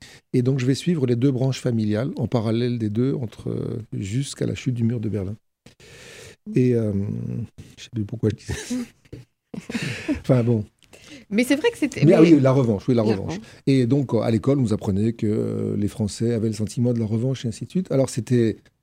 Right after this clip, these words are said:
Speaker 1: cultivé par les nationalistes, bien
Speaker 2: Bien
Speaker 1: évidemment.
Speaker 2: sûr, oui.
Speaker 1: Mais en fait, le sentiment de la revanche, au, j'ai lu pas mal de, de, de, d'articles, euh, au début de l'année mille neuf cent quatorze,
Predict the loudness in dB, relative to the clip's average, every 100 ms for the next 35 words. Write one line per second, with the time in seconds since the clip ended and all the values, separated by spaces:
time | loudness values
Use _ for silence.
0 | _ _ _ _ 0 2 2 6 6 4
1 | 0 -4 0 0 0 0 -2 -2 -2 -4
2 | -2 0 2 0 -2 -2 -2 -2 -6 -10
3 | -14 _ _ -4 -2 0 -2 0 -2 -2
4 | -4 0 0 2 2 2 0 0 0 -2
5 | -6 -14 -12 -6 -4 -4 -4 0 0 2
6 | 2 2 2 -2 -2 -4 -4 -6 -4 -6
7 | -4 -6 -6 -8 -8 -6 -2 0 0 2
8 | 2 2 2 2 0 0 -4 -6 -4 -2
9 | -2 -2